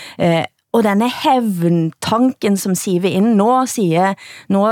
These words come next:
nå blir det sagt at, eh, den nye justisministeren til Trump, Matt Gaetz, han skal inn og hevne seg på alle som, eh, gjorde Trump ille, eh,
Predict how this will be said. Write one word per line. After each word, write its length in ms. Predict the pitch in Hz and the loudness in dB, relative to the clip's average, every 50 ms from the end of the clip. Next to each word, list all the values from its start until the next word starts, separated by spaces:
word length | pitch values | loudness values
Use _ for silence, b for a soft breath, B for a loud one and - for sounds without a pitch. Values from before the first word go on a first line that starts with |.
| 220 - 202 190 | 0 0 0 0
nå 80 | 190 196 | 0 2
blir 200 | 202 196 196 190 | 0 0 0 0
det 60 | 185 - | -2 -2
sagt 400 | - 202 202 - - - - 151 | -2 -4 -4 -4 -8 -8 -4 -2
at, 220 | - 175 160 - _ - | -2 -2 -4 -6 _ -4
eh, 240 | 170 170 170 165 160 | -2 0 0 -2 -2
den 160 | 160 170 165 165 | 0 0 0 2
nye 340 | 170 160 143 151 165 160 - - | 0 0 0 0 0 -2 -4 -8
justisministeren 1200 | _ - 185 180 165 - - - 220 220 226 220 - - 208 202 196 190 185 - - 180 175 175 165 | _ -2 -2 0 -2 -2 -4 -4 -2 -2 -2 -4 -4 -2 -2 0 0 -2 -2 -2 -2 -2 0 0 -2
til 80 | 175 170 | -4 -6
Trump, 440 | - - 196 202 214 202 - - 185 185 | -2 -2 0 0 0 -2 -2 -4 -2 0
Matt 220 | 175 165 - - - | 0 -2 -2 -2 -2
Gaetz, 400 | 220 220 208 - - - - B B B B B B B B | -2 -2 -2 -6 -12 -14 -14 B B B B B B B B
han 220 | - 202 196 190 | -2 0 0 -2
skal 160 | - - 196 - - | -2 -2 -4 -2 0
inn 320 | 214 220 226 220 220 220 B B B | 0 2 2 2 0 0 B B B
og 180 | B B - 165 | B B -2 -2
hevne 760 | - - - - 277 247 208 160 139 147 156 147 151 165 196 202 | -2 -2 -2 0 0 0 0 -2 -2 0 0 2 2 0 0 0
seg 240 | - 220 196 190 180 - | 0 0 0 0 0 0
på 80 | 202 180 | -2 0
alle 460 | - 196 190 160 151 156 165 190 180 170 | 0 0 0 0 0 0 0 0 -2 -2
som, 400 | - - 165 165 170 170 175 170 | -2 -2 0 0 0 0 0 0
eh, 300 | 165 165 165 160 160 165 | 0 0 0 0 0 0
gjorde 640 | 175 165 160 151 147 143 165 165 165 170 165 160 160 B B B B - | 0 0 0 -2 -2 -2 0 0 0 0 0 -2 -4 B B B B -4
Trump 320 | - 180 180 185 - - - | -2 -2 -2 -2 -6 -2 -2
ille, 360 | 240 226 180 170 175 202 214 B B B B B B B B | -2 0 2 2 2 0 0 B B B B B B B B
eh, 260 | - 170 165 165 | 0 0 2 0